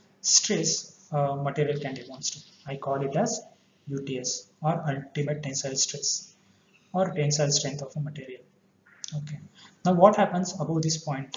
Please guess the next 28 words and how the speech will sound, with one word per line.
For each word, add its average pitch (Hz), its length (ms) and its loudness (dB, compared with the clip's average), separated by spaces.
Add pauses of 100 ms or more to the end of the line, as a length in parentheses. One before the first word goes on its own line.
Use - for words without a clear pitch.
(100)
A? 151 220 -2 (120)
So, 156 440 -4 (760)
uh, 143 340 -2 (1300)
what 233 200 4
happens 165 380 4
from 165 280 -2
point 175 300 2
B 208 200 0
to 170 80 -4
point 143 300 -2
C? 139 200 -6
Let's 147 200 -4
understand, 147 560 -2 (300)
uh, 143 140 -2 (120)
in 147 140 2
this 151 240 0
region, 185 320 -4 (460)
and 214 120 4
then 220 160 6
we 170 100 0
see, 156 440 0
uh, 143 200 2
what 147 260 2
happens 147 320 -4
above 143 260 -6
point 139 240 -10
C. - 240 -6 (1600)
So - 640 2